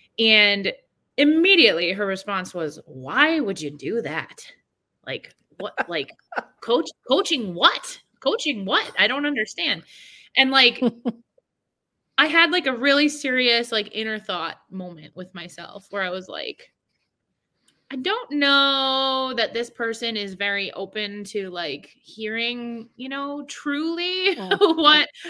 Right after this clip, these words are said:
Speaker 1: uh, who I am and what I'm doing." And, you know, and so, you know, outwardly, I, you know, chose to end the conversation and just kind of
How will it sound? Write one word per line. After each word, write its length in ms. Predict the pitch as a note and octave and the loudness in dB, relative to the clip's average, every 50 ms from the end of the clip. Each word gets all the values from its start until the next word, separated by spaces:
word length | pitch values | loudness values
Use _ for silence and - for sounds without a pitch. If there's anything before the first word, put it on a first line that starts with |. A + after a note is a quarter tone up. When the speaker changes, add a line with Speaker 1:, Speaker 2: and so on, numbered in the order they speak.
| D4+ - | -10 2
Speaker 1:
uh, 420 | - C4 C4 B3+ A#3+ A3+ A#3+ A#3+ A#3 | 4 6 6 6 4 2 0 -4 -4
who 240 | - E4+ E4 D4 D4 | 0 0 0 2 2
I 160 | C#4+ C#4+ D4 | 2 2 2
am 300 | C#4+ C4+ C4+ C#4 C#4 C#4 | 2 2 0 0 0 -2
and 120 | C4 C4 | -6 -6
what 120 | C4 C4 B3+ | -6 -2 -2
I'm 180 | B3+ B3 B3 | -2 -2 -4
doing." 440 | A#3 B3 B3 B3 B3+ C4 C4+ C4+ C4 | -6 -6 -6 -6 -6 -6 -6 -4 -4
And, 220 | A3+ G#3 G#3 G#3 G3+ G#3 _ _ _ _ _ _ | -4 -4 -6 -10 -14 _ _ _ _ _ _ _
you 140 | _ B3 C#4 | _ -6 -4
know, 260 | A#3+ A3+ A3 A3 A3+ - - | -2 -2 -2 -4 -6 -6 -6
and 160 | C4 B3+ B3 | -6 -6 -4
so, 400 | B3+ B3+ B3+ A#3+ A#3+ A#3 A3+ - - _ _ _ _ _ _ | -4 -2 0 0 0 -2 -4 -6 -10 _ _ _ _ _ _
you 140 | G3 B3 C4+ | -12 -8 -8
know, 140 | A3+ G#3+ - | -6 -4 2
outwardly, 580 | - F4+ G#4 E4 C4+ C4 A#3+ G3 G3+ G3+ G3+ G3+ | 4 4 4 4 2 -4 -4 -2 -2 0 0 0
I, 180 | G3 F#3+ F#3+ - _ _ _ _ | 0 -2 -4 -10 _ _ _ _
you 120 | E3 F#3+ | -20 -18
know, 140 | E3+ F3 G3 | -18 -18 -16
chose 320 | - - D#4+ D4 C4 C4 - | -10 -8 -6 -6 -6 -6 -8
to 120 | A#3 G#3 | -8 -8
end 140 | G#3+ G#3 G3 | -8 -8 -10
the 60 | F3+ | -12
conversation 760 | - G3 F#3+ F3 - G3+ - - D#4+ D4+ D4 D4 D4 C#4+ C4 A#3+ | -14 -14 -16 -14 -16 -12 -6 -2 -2 -2 -2 -4 -6 -4 -4 -4
and 160 | A3 G#3 G#3 | -6 -6 -6
just 220 | G#3+ A3 G#3+ - - | -8 -8 -10 -10 -8
kind 220 | A#3 A3 G#3+ G3+ | -6 -4 -4 -4
of 140 | G3 F#3+ F#3 | -4 -6 -8